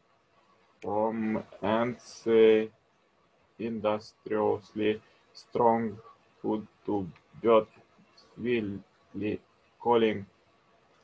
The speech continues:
for their mates. Observing the way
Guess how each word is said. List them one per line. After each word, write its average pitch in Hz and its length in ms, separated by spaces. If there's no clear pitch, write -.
for 110 140
their 104 580
mates. 107 600
Observing 110 600
the 101 340
way 113 360